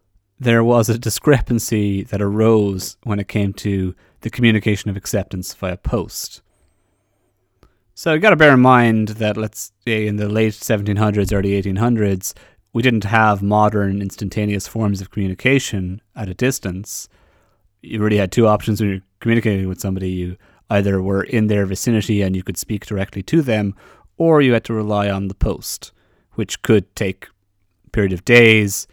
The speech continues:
depending on the distance that had to be traveled by the mail carriers. So this actually became a bit of a challenge for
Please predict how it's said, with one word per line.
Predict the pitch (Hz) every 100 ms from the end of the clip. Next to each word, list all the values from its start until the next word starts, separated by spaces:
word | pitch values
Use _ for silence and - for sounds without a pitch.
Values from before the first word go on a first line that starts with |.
| _ -
depending | 117 110 104
on | 98 98
the | 107 113 92
distance | 113 - 104 92
that | 98
had | 98
to | -
be | 90
traveled | - 98 92 92 -
by | 95 92
the | 98 101 95 104
mail | 131 131
carriers. | - 98 - - - - _ _ _ _ _ _ _ _ _ _ _
So | -
this | 226 262
actually | 208 156
became | 123 123 127
a | 117
bit | 110
of | 104
a | 98
challenge | - 117 110 104 98 104
for | - 107 104 98 92